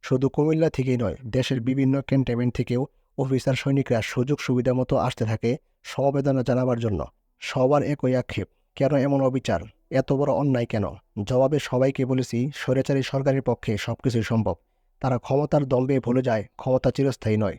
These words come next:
প্রকৃতপক্ষে মানুষের নিজের হাতে কোনো ক্ষমতা নেই, আল্লাহ তাআলাই সব ক্ষমতার অধিকারী। তার ইচ্ছাতেই যে কোনো ব্যক্তি বিশেষ ক্ষমতা লাভ করে থাকে, কিন্তু তার দেওয়া ক্ষমতার অপব্যবহার করলে তিনি আবার শাস্তি স্বরূপ সে ক্ষমতা কেড়ে নেন।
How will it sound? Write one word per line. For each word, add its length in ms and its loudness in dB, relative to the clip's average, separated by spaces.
প্রকৃতপক্ষে 680 0
মানুষের 400 0
নিজের 300 0
হাতে 280 0
কোনো 200 0
ক্ষমতা 340 -2
নেই, 160 -2
আল্লাহ 320 2
তাআলাই 340 0
সব 180 -2
ক্ষমতার 440 0
অধিকারী। 440 0
তার 160 2
ইচ্ছাতেই 440 0
যে 180 0
কোনো 220 0
ব্যক্তি 320 0
বিশেষ 360 -2
ক্ষমতা 400 0
লাভ 220 2
করে 160 0
থাকে, 340 -2
কিন্তু 320 2
তার 260 2
দেওয়া 400 4
ক্ষমতার 480 0
অপব্যবহার 520 -2
করলে 340 0
তিনি 200 2
আবার 300 0
শাস্তি 400 -4
স্বরূপ 300 0
সে 220 0
ক্ষমতা 360 0
কেড়ে 220 0
নেন। 140 -2